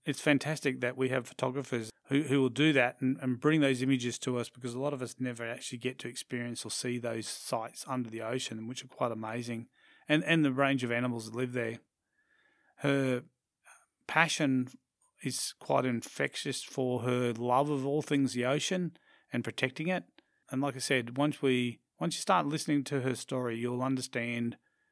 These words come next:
her passion and why she does what she does. Recently winning a major international award. So let's learn more about our guest photographer today on this episode. Our photographer is Jasmine Carey.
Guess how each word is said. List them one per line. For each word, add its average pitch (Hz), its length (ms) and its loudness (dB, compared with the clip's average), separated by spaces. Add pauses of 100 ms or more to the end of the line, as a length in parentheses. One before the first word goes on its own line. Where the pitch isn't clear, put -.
(260)
her 131 80 0
passion 127 420 2
and 117 180 -2
why 123 160 2
she 123 160 -2
does 120 280 -2
what 120 160 -6
she - 120 -6
does. 120 480 -4 (560)
Recently 143 380 2
winning 135 260 4
a 123 60 0
major 127 460 2
international 131 640 0
award. 175 460 -2 (340)
So - 160 -4
let's 196 240 0
learn 165 260 4
more 151 240 4
about 135 400 0
our 131 160 -2
guest 151 300 -2
photographer 135 480 0
today 135 340 0
on 135 140 2
this 143 180 0
episode. 175 560 0 (640)
Our 127 140 0
photographer 170 480 0
is 214 320 0 (180)
Jasmine 143 500 2
Carey. 117 520 -2